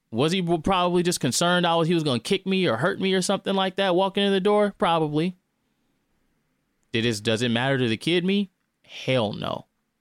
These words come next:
Absolutely not. All the kid me heard was, "There's something wrong with you," because that was one of his favorite phrases. "What's wrong with you, boy?"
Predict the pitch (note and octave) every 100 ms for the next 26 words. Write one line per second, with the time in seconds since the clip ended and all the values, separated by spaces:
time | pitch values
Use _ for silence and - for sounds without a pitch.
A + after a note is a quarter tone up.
0 | _ - A2 - A2 G2+ - F#2 F2+ F2+
1 | - _ _ _ _ _ _ - A2 B2
2 | - C#3+ C#3 A#2+ A2+ A#2 A2 A2 G#2+ A2+
3 | A2 G2+ - B2 B2+ C3+ C3+ D#3+ A#2+ G#2+
4 | G#2 G2 G2+ G2 G#2+ B2 A#2 C3 C#3 C3
5 | C3+ C3 B2 C3+ C3 C3 D3+ D3 A#2+ D3
6 | F#3+ F3+ D#3+ C3+ C#3 C3 D3